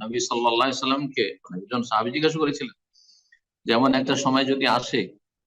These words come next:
আর ইউমিতুন আন ওয়াক্তিহা, আহ,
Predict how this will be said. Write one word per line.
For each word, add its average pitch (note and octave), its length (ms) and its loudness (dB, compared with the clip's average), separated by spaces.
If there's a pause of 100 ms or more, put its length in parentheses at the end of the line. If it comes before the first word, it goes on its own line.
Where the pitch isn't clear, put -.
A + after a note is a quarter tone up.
(260)
আর A2+ 160 0
ইউমিতুন C3+ 520 2
আন B2+ 160 4
ওয়াক্তিহা, A#2 600 -2 (420)
আহ, G#2 320 2